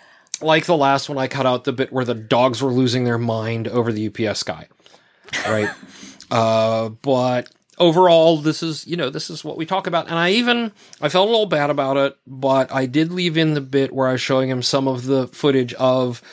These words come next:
Mama Goth and the babies. This is before Mama Goth got it.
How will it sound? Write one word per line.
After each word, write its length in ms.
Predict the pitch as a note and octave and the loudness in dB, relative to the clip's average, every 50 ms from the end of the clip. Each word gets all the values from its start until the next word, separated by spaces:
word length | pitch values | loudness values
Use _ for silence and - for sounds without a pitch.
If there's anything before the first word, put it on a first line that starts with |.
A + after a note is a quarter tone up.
| - - - - - - - - _ - - | -20 -20 -20 -20 -20 -20 -20 -20 _ -10 -4
Mama 380 | D#3 D3+ D#3 D3 C#3+ D3+ D3+ | 0 2 4 4 4 2 2
Goth 500 | C3+ - C3+ B2+ B2+ B2 A#2+ - - - - | 2 2 2 4 4 2 0 -2 -6 -14 -10
and 480 | - A#2+ B2 B2 B2 A#2+ A#2+ B2 A#2+ | -8 -6 -6 -4 -4 -6 -6 -6 -8
the 120 | A2+ - B2 | -6 -6 0
babies. 560 | B2 D#3+ F3 E3 C#3+ B2+ A2+ A2 - - - _ _ _ _ _ _ _ _ - - | 2 2 2 2 0 -2 -4 -4 -6 -6 -8 _ _ _ _ _ _ _ _ -14 -8
This 300 | D3 B2 D3 C3+ - - | -2 -2 0 0 2 2
is 200 | D3 C3+ B2 B2+ | 2 0 0 -2
before 580 | C3+ C3+ - - - - D3 C#3+ C#3+ C#3 C3+ | -4 -4 -4 -4 -4 0 2 4 6 6 4
Mama 320 | C3 C3 C3+ C3 B2+ B2+ A#2 | 4 2 2 2 0 0 0
Goth 240 | B2 A#2+ A2+ - - | -2 -2 -2 -2 -4
got 200 | B2 A2 G#2 G2+ | -6 -4 -4 -4
it. 180 | - - - | -6 -10 -12